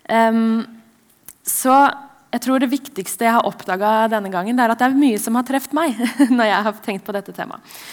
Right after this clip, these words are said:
Og så er min bønn for dette møtet at dere skal få kjenne at, eh, det treffer dere også. Eh, så jeg håper at vi bare kan be litt grann til sammen, samle tankene litt og synke <laughs> ned i stolen. Ehm, jeg trenger alltid å be før jeg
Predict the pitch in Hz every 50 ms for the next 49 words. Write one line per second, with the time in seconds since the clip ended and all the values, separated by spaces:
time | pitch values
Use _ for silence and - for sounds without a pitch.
0 | - - - - - - 233 - 240 233 233 240 247 247 - 226 214 220 254 269
1 | 262 - 240 220 226 - - - 202 208 202 180 175 - - 214 - - 214 -
2 | 226 190 170 170 - 196 180 196 - - 220 202 185 180 175 175 - _ - 208
3 | 208 196 196 190 - - - - - - _ - 208 214 226 226 - 214 185 -
4 | - 214 196 240 226 202 190 208 208 - - 320 311 - - - _ _ _ _
5 | _ _ _ _ _ _ - _ - - _ - - 202 196 196 190 185 185 185
6 | 190 - - - 240 233 240 247 247 254 247 - - - _ _ _ _ _ _
7 | - - - 233 - 214 202 190 214 214 220 208 214 247 226 214 220 214 220 226
8 | 220 214 - 202 202 196 190 190 196 185 - 196 196 202 196 - 214 185 196 233
9 | 285 330 320 - - - - - - _ - - - 247 226 208 202 - 233 208
10 | 208 - 185 185 196 220 226 220 - 226 208 - 226 202 214 - 196 196 190 190
11 | 190 196 208 190 190 202 196 202 208 240 240 247 233 - - 214 190 - 240 269
12 | 277 - - - - - - - - _ _ _ _ - - 202 190 190 185 185
13 | 185 185 185 185 - - 190 190 - - 180 180 175 - 165 - - 175 170 -
14 | - 185 - - - - 202 - - - - 180